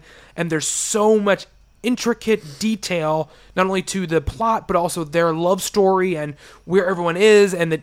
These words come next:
and the repeating details that make certain aspects of the story very powerful. It's hard to keep those in your brain waiting a month to read another issue. So if anyone has kind of waited on it or has been interested, I'd say pick up the,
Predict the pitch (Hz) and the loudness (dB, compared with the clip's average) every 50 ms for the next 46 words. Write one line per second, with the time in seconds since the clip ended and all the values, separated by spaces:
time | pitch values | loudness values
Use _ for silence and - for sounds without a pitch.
0 | - - 170 165 160 156 156 151 160 156 165 156 - - - 254 254 254 220 175 | -2 -2 0 0 0 0 -2 -2 -2 -2 -2 -4 -4 -6 -4 -2 -2 0 -2 -2
1 | 160 180 - - 175 165 160 160 160 - - 170 151 147 170 180 180 180 - - | -8 -10 -8 -4 -2 0 2 0 0 0 -4 -4 -4 -2 -4 -2 -2 -2 -4 -6
2 | _ - - - - - 214 208 180 180 185 254 - 196 160 170 160 - 185 175 | _ -20 -20 -10 -2 2 2 2 2 0 -4 -2 -4 -6 -8 -8 -8 -4 -2 -2
3 | 170 160 160 156 151 - - - 254 262 240 214 190 - - 190 185 175 - - | 0 0 0 -2 -2 -4 -2 2 4 6 6 6 4 2 2 0 0 0 0 -6
4 | - - - - - - - - - 220 214 202 202 196 185 - - - - 190 | -20 -20 -18 -14 -14 -14 -12 -8 -4 -2 -2 0 0 -2 -2 -4 -10 -10 -10 -10
5 | - - - 202 190 - 190 180 170 175 170 170 165 151 139 160 165 156 151 147 | -10 -10 -12 -12 -6 -4 -2 -2 -2 -4 -4 -4 -6 -4 -2 -2 -2 -2 0 -2
6 | 147 139 139 135 _ _ _ _ _ _ _ _ - 151 175 175 170 165 165 160 | -4 -4 -8 -10 _ _ _ _ _ _ _ _ -4 0 2 4 4 4 2 2
7 | 156 151 151 156 156 151 147 143 - - - 160 143 151 147 143 147 147 143 139 | 0 -2 -2 2 0 0 0 -2 -8 -8 -8 -6 -4 -4 -4 -2 -2 -4 -4 -4
8 | 135 135 135 139 - - 160 151 156 160 - - - - - - - - - - | -4 -4 -6 -8 -8 -6 -6 -6 -6 -8 -10 -14 -20 -20 -20 -20 -20 -8 2 6
9 | 220 196 165 202 214 233 233 226 214 208 190 - 202 202 196 185 185 180 175 175 | 6 6 6 6 4 4 6 6 6 4 2 2 2 2 4 4 4 4 4 2
10 | 170 156 156 160 175 202 214 220 214 190 202 196 196 196 190 180 170 165 170 160 | 0 -2 -2 2 4 4 6 6 4 4 4 6 6 4 4 4 4 4 2 2
11 | 170 170 - - 185 175 160 190 190 180 151 170 165 - - 180 170 - - - | -2 -6 -4 -4 -4 -4 -2 -2 -2 0 0 0 0 0 -2 -4 -4 -2 -4 -4
12 | 196 196 214 185 - - 175 170 170 156 - 160 165 165 - - - 160 | -2 -2 -2 -2 2 4 4 4 4 2 0 2 2 2 2 0 -4 -8